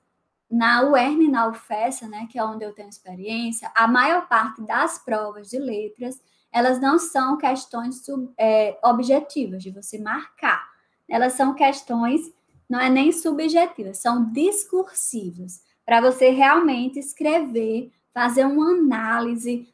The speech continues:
você usar suas referências teóricas, suas leituras, pra embasar aquilo ali que você tá falando. Então, são provas, avaliações que vocês precisam escrever muito,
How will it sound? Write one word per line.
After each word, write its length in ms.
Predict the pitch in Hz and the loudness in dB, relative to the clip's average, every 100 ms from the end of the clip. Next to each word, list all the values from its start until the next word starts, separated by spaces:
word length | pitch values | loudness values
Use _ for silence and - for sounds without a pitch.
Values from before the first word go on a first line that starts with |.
| _ | _
você 400 | 226 247 - 254 | -4 -2 0 2
usar 440 | 262 233 262 330 | 2 2 2 2
suas 180 | 339 302 | 2 -4
referências 640 | 277 240 240 226 226 226 | -6 -4 -4 -4 -4 -10
teóricas, 680 | - 214 202 208 214 214 - | -12 -12 -10 -10 -12 -8 -6
suas 240 | 285 302 | -2 -2
leituras, 760 | 294 262 254 - 220 214 247 - _ _ - | -2 -4 -4 -8 -18 -12 -12 -12 _ _ -2
pra 160 | 240 | 0
embasar 760 | 254 240 262 359 294 240 233 247 | 2 4 4 4 2 0 0 0
aquilo 280 | 269 294 277 | -4 -4 -4
ali 180 | 254 | -4
que 120 | 247 240 | -8 -14
você 260 | 254 247 | -16 -16
tá 160 | 247 240 | -14 -12
falando. 500 | 285 339 247 180 180 - _ _ - | -10 -10 -10 -10 -10 -14 _ _ -2
Então, 140 | 277 | -2
são 320 | 285 330 370 | 2 2 2
provas, 580 | - 247 269 285 226 214 | 0 2 4 4 0 -4
avaliações 760 | 220 208 208 208 208 247 254 262 | -4 -4 -6 -8 -12 -10 -10 -8
que 80 | |
vocês 380 | 240 254 294 339 | -6 -4 -2 -4
precisam 420 | - 359 320 277 | -4 -10 -8 -6
escrever 440 | 285 - 254 226 254 | -8 -8 -8 -6 -6
muito, 680 | 359 339 294 220 202 190 | -2 2 2 0 -8 -16